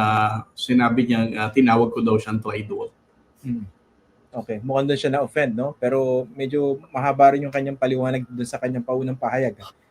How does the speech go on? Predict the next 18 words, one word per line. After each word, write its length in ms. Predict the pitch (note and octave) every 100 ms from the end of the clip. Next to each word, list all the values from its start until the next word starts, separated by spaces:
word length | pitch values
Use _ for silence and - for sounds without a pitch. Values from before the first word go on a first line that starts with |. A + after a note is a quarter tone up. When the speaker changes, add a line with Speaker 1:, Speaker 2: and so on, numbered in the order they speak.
| _ _
Speaker 2:
doon 160 | C#3+ A#2+
sa 80 | C3+
paghaharap 480 | B2 B2+ A#2 A#2
ng 80 | A#2+
kahapon. 400 | A2+ G#2+ - F#2 - _ _ _
Una, 160 | A#3+ G#3
were 160 | G3+
you 60 | G#3
expecting 480 | G3 - F3 - E3
that 160 | D3 C3+
confrontation 720 | B2 A#2 A#2+ A#2 G#2+ G2+ G2 A2
or 80 |
that 160 | A2+ A2
face-off 480 | - B2+ - A2 - C3
doon 160 | A#2
sa 80 | A#2+
hearing 320 | A2 G2+ G#2
kahapon? 400 | F#2 E2+ - -